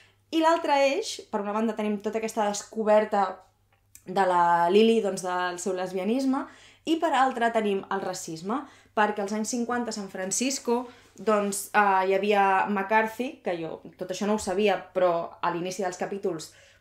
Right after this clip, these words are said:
hi ha unes frases com de context històric que està molt bé, doncs em sembla que era com un senador de l'estat de Califòrnia que va començar a fer una croada, eh, contra els xinesos i tal, perquè els catalogava de comunistes, s'havia acabat la guerra de Corea,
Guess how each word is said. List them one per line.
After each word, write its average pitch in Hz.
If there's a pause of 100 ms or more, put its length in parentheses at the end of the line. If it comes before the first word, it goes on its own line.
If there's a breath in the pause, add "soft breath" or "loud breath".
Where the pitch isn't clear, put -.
(100)
hi 208
ha 214
unes 240
frases 214
com 208
de 190
context 190
històric 202
que 165
està 185
molt 185
bé, 233 (560 loud breath)
doncs 247
em 240
sembla 269
que 294
era 277
com 240
un 233
senador 233
de 240
l'estat 196
de 208
Califòrnia 240
que 220
va 220
començar 254
a 240
fer -
una 240
croada, 233 (560 loud breath)
eh, 226
contra 247
els 220
xinesos 247
i 247
tal, 262
perquè 226
els -
catalogava 226
de 226
comunistes, 285
s'havia 226
acabat 214
la 214
guerra 214
de 208
Corea, 226